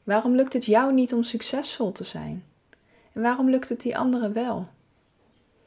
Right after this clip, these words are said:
Nou, vandaag ga ik je het geheim vertellen. We zijn namelijk heel vaak gefocust op de uitkomst,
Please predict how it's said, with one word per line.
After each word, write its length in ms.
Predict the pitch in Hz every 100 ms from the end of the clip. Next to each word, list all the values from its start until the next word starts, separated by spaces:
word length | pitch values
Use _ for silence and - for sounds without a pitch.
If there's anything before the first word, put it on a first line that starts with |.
| _ _ _
Nou, 180 | - - - _
vandaag 460 | - 185 208 233
ga 100 | -
ik 120 | 202 -
je 120 | 190
het 240 | 185 185 -
geheim 380 | 190 180 160
vertellen. 480 | 170 170 - 196 190 - _ _ _ _ _ - - _ - _ _ _
We 140 | - 202
zijn 360 | 226 220 220 - -
namelijk 420 | 220 214 214 208
heel 360 | 208 220 240 240
vaak 420 | 240 208 214 214
gefocust 720 | 202 - - 214 220 214 -
op 180 | 190 190
de 100 | - -
uitkomst, 880 | 180 190 - 156 151 - - -